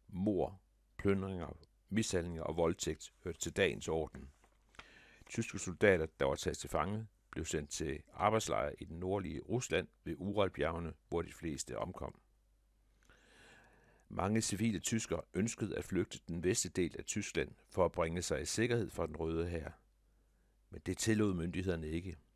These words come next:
Hvis flygtningene lagde beslag på togene og fyldte vejene, ville det blive besværligt for den tyske hær at få soldater og forsyninger frem til fronten. Det ville også ødelægge den sidste kampmoral, hvis folk fik lov til at flygte.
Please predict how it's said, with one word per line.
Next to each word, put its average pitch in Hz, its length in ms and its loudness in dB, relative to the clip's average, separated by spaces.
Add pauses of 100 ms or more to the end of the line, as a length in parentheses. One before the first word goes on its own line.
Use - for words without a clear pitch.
(880)
Hvis - 160 -6
flygtningene 107 580 2
lagde 80 140 0
beslag 80 380 -2
på - 80 -10
togene 95 540 0 (100)
og - 100 -14
fyldte 92 300 -4
vejene, 90 400 0 (600)
ville 82 120 -8
det 85 100 -6
blive 73 180 -6
besværligt 85 720 2
for 87 120 -6
den 76 80 -10
tyske - 380 -4
hær 90 260 2
at - 120 -12
få 80 100 -6
soldater 87 480 2
og - 60 -10
forsyninger 80 560 -2
frem 78 240 -2
til - 140 -8
fronten. 76 480 -8 (2250)
Det 90 80 -2
ville 87 120 2
også 90 180 2
ødelægge 98 300 6
den 87 100 -2
sidste - 340 -2
kampmoral, 104 680 4
hvis - 240 -10
folk 95 200 4
fik 92 120 -2
lov 85 200 2
til - 140 -2
at 73 80 -2
flygte. 80 420 -2